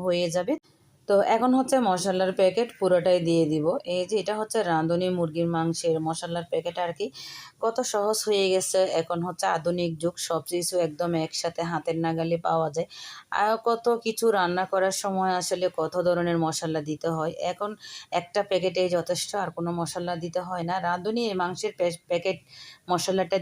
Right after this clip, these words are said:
দিয়েই কিন্তু রান্নাটা খুব সহজভাবে করে ফেলা যায়। একটু স্মেল বাড়ানোর জন্য আপনারা চাইলে এখানে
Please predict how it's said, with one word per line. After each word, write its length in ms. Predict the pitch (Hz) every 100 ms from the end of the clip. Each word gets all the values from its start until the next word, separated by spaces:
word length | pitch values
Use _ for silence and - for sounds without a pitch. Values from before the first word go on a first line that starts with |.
| 165
দিয়েই 260 | 170 180 180
কিন্তু 260 | 185 175 185 190
রান্নাটা 360 | 165 156 156 165
খুব 120 | 170 160
সহজভাবে 540 | 170 160 175 165 175 180 175
করে 180 | 165 165
ফেলা 220 | 175 160 147
যায়। 120 | - - - - -
একটু 200 | 202 254 233 -
স্মেল 240 | 226 220 220
বাড়ানোর 380 | 214 214 214 202 -
জন্য 220 | 202 185 180 262 180
আপনারা 300 | 139 170 180 -
চাইলে 320 | 175 165 160 170
এখানে 220 | 170 170